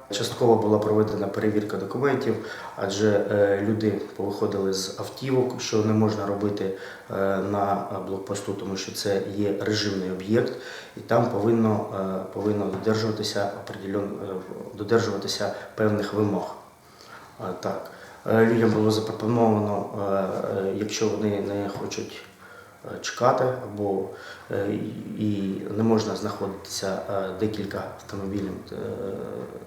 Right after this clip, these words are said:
на блокпосту, тому що це блокує роботу блокпоста. Їм було запропоновано розвернутися та покинути блокпост, однак вони відмовилися, сказали,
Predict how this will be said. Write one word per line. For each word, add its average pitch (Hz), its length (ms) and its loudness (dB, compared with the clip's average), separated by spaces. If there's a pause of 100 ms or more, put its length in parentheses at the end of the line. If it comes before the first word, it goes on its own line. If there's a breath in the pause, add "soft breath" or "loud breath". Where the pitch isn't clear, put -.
(500)
на 98 80 -4
блокпосту, 95 520 -8
тому 101 240 -6
що - 140 -8
це - 140 -6
блокує 98 420 -4
роботу 95 380 -6
блокпоста. - 520 -8 (440 loud breath)
Їм 110 120 6
було 101 180 4
запропоновано 98 640 0
розвернутися 101 680 -2
та - 60 -4
покинути 113 480 0
блокпост, 120 500 2 (560 loud breath)
однак 98 280 2
вони 104 160 0
відмовилися, 104 680 2
сказали, 101 500 -2